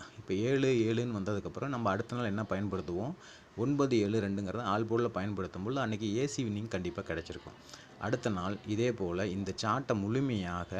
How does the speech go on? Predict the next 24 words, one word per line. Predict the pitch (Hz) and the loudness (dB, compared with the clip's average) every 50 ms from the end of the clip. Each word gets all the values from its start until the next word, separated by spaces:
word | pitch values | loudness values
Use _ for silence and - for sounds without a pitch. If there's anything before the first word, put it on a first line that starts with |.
| 110 127 127 - - - | -2 -2 -2 -4 -6 -6
இந்த | 98 101 107 104 117 | -4 -4 -2 -2 -2
ஸ்-, | 107 - - - - - | -2 -4 -6 -10 -6 -2
சார்ட்டை | 104 92 98 117 113 110 101 | 0 2 2 2 2 2 0
வந்து | 90 85 87 104 | 0 0 -2 -2
நீங்க | 113 104 98 | -2 -2 -2
கண்டிப்பாக | - - 90 98 107 117 117 - 92 92 92 98 113 | -4 -4 -4 -2 -2 -2 -2 -2 -2 -2 -2 -2 -2
நீங்க | 120 113 104 85 - | -2 -2 -2 -4 -2
பார்க்குற | 85 87 104 107 117 98 | -2 -2 0 0 -2 -2
பட்சத்துல | 82 90 - - - - 80 95 123 156 - - - - - - - - - | -2 -4 -6 -8 -10 -6 -4 -2 -2 -2 -4 -6 -14 -18 -20 -20 -20 -12 -6
கண்டிப்பா | 107 107 123 131 120 - 131 113 95 | -4 -2 0 -2 0 0 0 0 0
நல்ல | 87 85 98 113 127 143 143 135 | 0 0 2 2 4 6 6 6
ஒரு | 123 104 95 | 4 4 2
வின்னிங்கை | 92 104 117 131 135 131 123 107 95 | 0 0 0 0 0 0 0 0 0
எடுத்து | 95 92 110 104 - - - 131 160 160 - | 0 -2 -2 -4 -6 -4 -2 -2 -2 -2 -2
அதை | - 95 92 90 95 | -2 -2 -2 -2 -2
நீங்களே | 95 110 127 139 147 139 123 113 123 123 131 | -2 0 2 2 2 2 2 2 2 2 2
வந்து | 113 104 113 110 | 0 0 -2 -2
சம்பாதிக்கக்கூடிய | - 95 98 110 120 120 117 117 101 98 87 95 98 98 104 | -2 -2 0 2 2 4 2 2 -2 -2 -4 -2 -2 -2 -4
சூழ்நிலைகள் | - - - 120 127 120 110 98 85 85 104 123 - - | -4 -6 -4 -2 0 0 0 0 0 -2 -4 -6 -6 -6
அமையுங்கிறத | - 87 92 101 98 98 98 104 104 92 85 85 85 113 | -6 -4 -2 0 0 0 0 -2 -2 -4 -4 -6 -4 -4
நான் | 131 113 95 - | -4 -4 -4 -4
சொல்லிக்கிறேன். | - 87 85 76 - 80 78 76 - - - - - - - - | -4 -6 -6 -4 -4 -6 -8 -8 -10 -14 -18 -20 -20 -20 -20 -20
ஓகேங்களா? | - - 85 82 87 92 87 - - - - - - | -12 -8 -6 -4 -4 -4 -6 -8 -12 -18 -20 -14 -8
இன்னைக்குமே | 92 98 110 123 131 117 113 113 104 101 120 | -4 -2 0 2 0 0 0 0 0 0 0